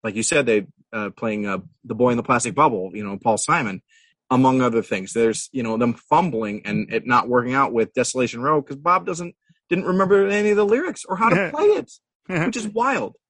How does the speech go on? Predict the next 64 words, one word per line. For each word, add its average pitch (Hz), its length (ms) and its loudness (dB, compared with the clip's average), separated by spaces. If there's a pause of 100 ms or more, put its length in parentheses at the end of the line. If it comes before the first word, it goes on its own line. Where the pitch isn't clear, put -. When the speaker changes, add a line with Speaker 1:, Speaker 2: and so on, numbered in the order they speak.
(300)
Speaker 1:
It's - 80 -20
one 220 100 4
of 220 60 4
his 185 100 4
best 226 260 4
songs, 202 320 -4
but, 147 160 2
you 143 60 -2
Speaker 2:
Yep. 147 200 4
Speaker 1:
know, 147 80 -12 (420)
but 151 120 2
the 147 60 4
Dead 196 260 4
knew 117 180 0
it - 120 -6
'cause 123 160 -4
it 127 60 0
was 131 160 0
in 131 80 0
their 120 100 -2
repertoire. 107 600 -8 (400)
But, 123 360 0
um, 113 380 0 (420)
but 156 100 2
he 180 120 0
had, 180 140 0
you 185 80 -4
know, 170 120 -2
wrote 135 280 2
it 202 100 2
and 117 100 -20
cast 160 260 -4
it 143 60 0
off 175 160 2
and 185 80 -8
he 190 40 -2
was 196 100 -4
done 294 200 -2
with 220 100 -8
it, - 120 -12 (320)
you 123 100 0
know, 120 160 2
<laughs> - 60 -2
which 175 220 0
is 165 160 -4 (400)
wild. 160 380 -2
<laughs> - 40 -16
You 143 180 -8
know, 147 140 -6 (200)
it's, - 340 -20 (220)
it's, - 280 -6
it's - 160 -20
one 226 160 2
of 135 60 -4
his 123 120 0
best - 300 -2
songs, 160 240 -4 (300)
Speaker 2:
Yep. 127 200 -4 (420)
Speaker 1:
you 139 120 0
know? 117 180 0
Speaker 2:
Yeah. - 120 -14 (640)
Speaker 1:
Uh, 196 80 -12
but - 120 -18
yeah, 247 300 -6